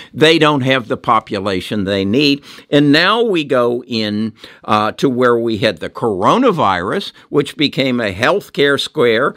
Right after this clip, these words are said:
a supply chain scare, and we increased the money supply by forty-two percent,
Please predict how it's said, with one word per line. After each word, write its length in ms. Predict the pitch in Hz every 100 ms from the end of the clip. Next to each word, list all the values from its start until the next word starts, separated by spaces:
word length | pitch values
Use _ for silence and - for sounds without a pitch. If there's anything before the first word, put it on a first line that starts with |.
| - -
a 100 | 120
supply 640 | - 110 - 117 139 185
chain 440 | - 143 120 110
scare, 580 | - - 110 98 107 156 - - _ -
and 640 | 185 262 349 330 180 190 208 - -
we 260 | 127 156
increased 640 | 156 151 - 135 131 - -
the 100 | 113
money 420 | 107 131 247 247
supply 640 | - 131 - 92 92 120
by 220 | 185 147 151
forty-two 640 | 120 117 120 143 156 123
percent, 560 | 165 175 - 262 165